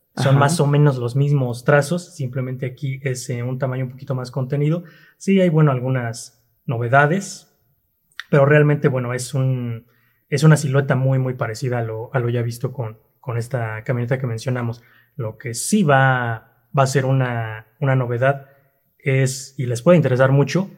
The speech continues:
Speaker 1: es que Volvo asegura que va a llegar a México en dos mil veinticuatro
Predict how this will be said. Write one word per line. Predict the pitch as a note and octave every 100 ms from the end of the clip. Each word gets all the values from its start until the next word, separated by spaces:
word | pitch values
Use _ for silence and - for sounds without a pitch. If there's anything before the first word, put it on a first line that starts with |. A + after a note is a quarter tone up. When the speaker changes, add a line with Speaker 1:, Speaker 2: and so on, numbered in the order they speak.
| _ _ -
Speaker 1:
es | C3+
que | - D#3 C#3+ C3+
Volvo | C3+ D3 C3 C3+ - - _ _
asegura | B2+ C3+ B2+ D3 D3+ D3+
que | C3 B2 - _ _ _ _ _ D3+
va | E3
a |
llegar | E3 E3
a |
México | D#3 D3+ - C3+
en |
dos | A#2+ B2
mil | C3
veinticuatro | C3+ B2+ - C#3 C3+ E3+ F3